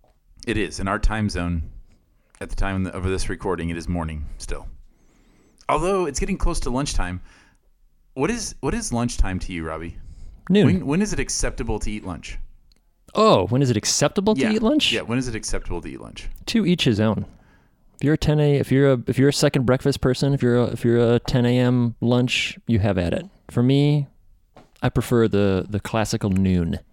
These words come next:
Speaker 1: Noon. I was, growing up, I was always eleven A M. Once, once it hit eleven A M, then it was socially acceptable to have lunch. And I still hold to that with my kids. They're not allowed to say anything about lunch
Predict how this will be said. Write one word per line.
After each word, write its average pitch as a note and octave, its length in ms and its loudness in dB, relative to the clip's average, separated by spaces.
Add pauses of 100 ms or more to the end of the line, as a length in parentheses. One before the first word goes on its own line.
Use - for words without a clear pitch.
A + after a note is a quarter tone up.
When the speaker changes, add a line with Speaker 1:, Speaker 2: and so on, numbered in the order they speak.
(580)
Speaker 1:
Noon. G#2 480 -4 (800)
I B2+ 100 0
was, E3+ 220 -2
growing B2+ 460 -2
up, A2+ 160 -4
I G#2 60 -2
was G2 120 -6
always G2 200 -4
eleven F2+ 380 -4
A E2 200 -6
M. D#2+ 240 -12 (340)
Once, A2+ 300 -4
once A2+ 200 -4
it A#2+ 100 0
hit A#2+ 120 -2
eleven G#2 380 -2
A G2 180 -4
M, F#2+ 220 -4
then F#2 160 -4
it - 20 -6
was F2+ 320 -10
socially F#2 460 -4
acceptable E2 560 -6
to E2 120 -2
have D#2+ 200 -8
lunch. C#2+ 440 -12
And A2 80 -2
I A2+ 60 0
still C#3+ 320 0
hold A#2+ 220 -2
to G#2+ 60 -8
that F#2+ 100 -2
with D#2+ 100 -8
my F2+ 120 -6
kids. D#2+ 280 -6
They're G2 80 -6
not A#2+ 220 -2
allowed G#2+ 220 -4
to G#2+ 60 -10
say G2+ 400 -4
anything F#2 380 -6
about E2 240 -6
lunch E2 400 -10